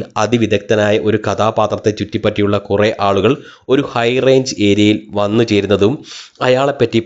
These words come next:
പരസ്പരം അങ്ങോട്ടും ഇങ്ങോട്ടും അന്വേഷിക്കുന്നതും കണ്ടെത്തുവാൻ ശ്രമിക്കുന്നതുമാണ് പടത്തിൻ്റെ മെയിൻ തീം.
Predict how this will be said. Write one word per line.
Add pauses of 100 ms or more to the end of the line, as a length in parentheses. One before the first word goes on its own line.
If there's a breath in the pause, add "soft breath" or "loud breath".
പരസ്പരം (120)
അങ്ങോട്ടും (140)
ഇങ്ങോട്ടും
അന്വേഷിക്കുന്നതും (360 loud breath)
കണ്ടെത്തുവാൻ
ശ്രമിക്കുന്നതുമാണ് (160)
പടത്തിൻ്റെ (140)
മെയിൻ (120)
തീം.